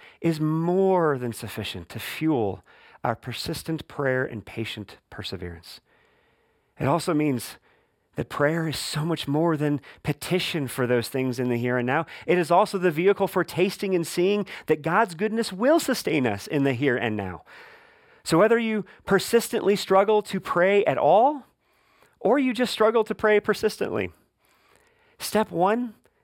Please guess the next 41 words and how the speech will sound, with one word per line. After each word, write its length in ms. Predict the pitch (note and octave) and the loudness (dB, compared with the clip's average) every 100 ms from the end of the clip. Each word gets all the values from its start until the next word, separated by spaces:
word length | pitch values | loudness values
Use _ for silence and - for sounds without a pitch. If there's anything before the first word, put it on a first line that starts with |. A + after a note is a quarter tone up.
| _ _ _ _ _ _ _ | _ _ _ _ _ _ _
is 140 | D3 - | -8 -2
just 200 | - - | -4 -2
to 80 | |
see 520 | E3 - E3 F#3+ F#3 E3 | -6 -4 -2 -2 -2 -4
and 120 | B2+ | -6
savor 640 | - - D3 D#3 E3 D#3 C#3+ _ _ _ _ | -6 0 0 0 -4 -8 -14 _ _ _ _
the 80 | B2+ | -4
goodness 520 | C3 E3 E3+ D#3 - | -2 0 -2 -4 -8
of 160 | - A#2 | -6 -4
a 40 | |
God 320 | A#2+ C#3+ D3 | 0 2 0
who 120 | A#2 A2+ | -2 -6
knows 420 | C3 F3+ F#3 E3+ | -4 -2 -4 -6
all 300 | - D#3 F3 | -2 0 0
your 160 | F3+ E3+ | 0 -4
junk, 400 | D3 D3 - - _ _ _ _ _ _ _ | -4 -6 -10 -20 _ _ _ _ _ _ _
your 160 | - B2 | -2 0
unde-, 380 | F3+ F#3+ E3+ - - | 0 -4 -6 -10 -2
undeservedness, 920 | C#3 F3+ F3+ E3+ D#3 D3+ D#3+ - - _ _ _ _ _ _ | 0 0 0 0 -2 -4 -8 -10 -18 _ _ _ _ _ _
and 200 | D#3 G3 | -2 0
your 100 | G#3 | 2
helplessness 600 | E3 F#3 F#3 E3 D3 C3+ - - | 2 2 2 -4 -4 -6 -10 -16
far 360 | - F#3 A3 | 0 4 4
better 280 | F3 F#3+ F#3 | 4 2 2
than 160 | D#3+ C#3 | -2 -4
you 140 | B2+ | -2
do, 180 | A#2 A2+ - | -4 -4 -8
and 140 | - B2+ | -6 -6
still 260 | - A#3 | 0 0
sees 340 | A#3 G3+ F#3+ E3+ | 2 0 -4 0
you 240 | F3+ F3+ - - | 0 0 -2 -6
through 180 | D#3+ C#3+ | 0 2
the 80 | |
lens 400 | C3+ D#3+ E3+ F3 | 2 2 0 -2
of 140 | - G#2+ | -4 -6
First 320 | - D#3+ - | -4 -4 -2
Peter 200 | F3 D3+ | -2 -2
two 240 | C#3 D3+ | -2 -4
nine, 240 | C3+ B2 A#2 | -2 -2 -2
which 140 | G#2+ | -4
says, 260 | C3 A#2 | -2 -2